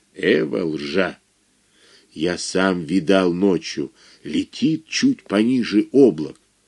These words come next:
Ну так крепи, не крепи город, Астрахани быть под Разиным. Тише. На приземистой лошади в сумраке засерела плывущая тень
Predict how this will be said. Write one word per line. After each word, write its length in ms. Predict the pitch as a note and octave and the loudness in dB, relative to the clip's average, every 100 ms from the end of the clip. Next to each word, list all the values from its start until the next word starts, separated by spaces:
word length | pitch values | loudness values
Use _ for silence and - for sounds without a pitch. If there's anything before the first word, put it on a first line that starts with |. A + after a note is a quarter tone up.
| _ _ _ _ _ _ | _ _ _ _ _ _
Ну 160 | - G2+ | -2 2
так 240 | - A#2 | 2 2
крепи, 680 | - B2+ C#3 - C#3 G#3+ A3 | 4 6 6 6 6 8 6
не 160 | F#3 A#2+ | 4 2
крепи 480 | - A2+ - D3+ G3+ | 4 2 2 0 2
город, 500 | E3+ G3 G3 F3 - | 8 10 10 6 2
Астрахани 720 | F#2+ G#2 - C3+ C#3+ E3+ E3 | 2 0 0 0 2 2 2
быть 300 | D3 F#3+ E3+ | 2 2 0
под 200 | F3+ F3+ | -2 2
Разиным. 580 | G3 G#3 D#3 G#2+ D2+ C#2 - - - | 2 2 2 -2 -4 -12 -20 -20 -8
Тише. 580 | B2 E3 - - D#2 - _ _ _ _ _ _ _ _ _ _ _ _ _ | -2 -2 0 -2 -2 -4 _ _ _ _ _ _ _ _ _ _ _ _ _
На 140 | D#2 F2 | -6 -2
приземистой 800 | F2+ E2 A2+ D3 C#3 - - | 0 4 8 8 8 2 2
лошади 580 | F2 G2+ E3+ E3 E3+ D3 | 4 6 6 6 0 2
в 80 | - | -2
сумраке 720 | - A#2+ D#3 D#3+ D3+ - B2+ | 0 6 8 8 2 0 -2
засерела 640 | F2 F#2+ E2+ D#2+ A2 D3 C#3+ | 0 -2 -2 4 6 6 2
плывущая 680 | - E2+ D#2+ A#2+ - - D#2 | -2 -2 0 -2 -4 -6 -6
тень 420 | - A2 D3+ | 0 4 4